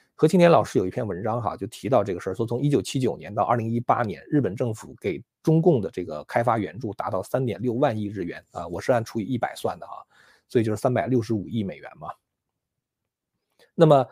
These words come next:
当时这个资金的来源的话，主要是日本国民缴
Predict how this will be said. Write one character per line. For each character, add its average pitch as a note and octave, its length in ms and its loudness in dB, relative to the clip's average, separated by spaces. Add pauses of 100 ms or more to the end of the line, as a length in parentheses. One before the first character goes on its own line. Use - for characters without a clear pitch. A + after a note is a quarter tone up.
(220)
当 F3 180 8
时 B2 140 0
这 C3 160 8
个 G2 240 2
资 C#3+ 240 -8
金 D3+ 160 0
的 C#3+ 80 4
来 G2+ 180 -2
源 - 180 0
的 - 80 -14
话， F#2 140 -4
主 G2 140 -8
要 G2+ 100 -2
是 G#2+ 100 -10
日 D#3 140 -2
本 A#2+ 180 -4
国 G2+ 140 -6
民 A2+ 180 -8
缴 - 180 -8